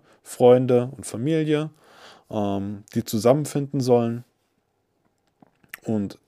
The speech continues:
lebt grundsätzlich sehr stark nach seiner Intuition. Das heißt, weniger aus der Logik heraus, sondern sehr intuitiv. Die konstruktive Wassermann-Energie ist dann so, dass es seine Ideale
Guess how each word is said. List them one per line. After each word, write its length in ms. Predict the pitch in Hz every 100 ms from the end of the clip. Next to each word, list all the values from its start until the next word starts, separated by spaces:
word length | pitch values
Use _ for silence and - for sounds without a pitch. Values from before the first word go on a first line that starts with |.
| -
lebt 300 | 113 117 -
grundsätzlich 400 | 120 104 113 107
sehr 180 | 110
stark 400 | 104 - 104 101 - - - -
nach 140 | 110
seiner 280 | - 113 110
Intuition. 840 | 113 113 117 98 - - 101 98
Das 160 | 95 -
heißt, 180 | 98 -
weniger 340 | 117 117 104
aus 160 | 98 98
der 120 | -
Logik 380 | 101 151 - -
heraus, 420 | 120 - 117 - - - -
sondern 280 | - 107 98
sehr 160 | 120
intuitiv. 760 | 101 113 - 98 - 98 90 - _ _ _ _ _ - - - _ -
Die 60 | 131
konstruktive 720 | 147 170 - 135 147 139 117
Wassermann-Energie 840 | 123 - 117 120 113 117 110 120
ist 220 | 107 -
dann 120 | 107 101
so, 400 | - 120 131 - - -
dass 160 | - 107
es 120 | 110
seine 240 | 120 117 110
Ideale 800 | 107 113 107 107 117 117 113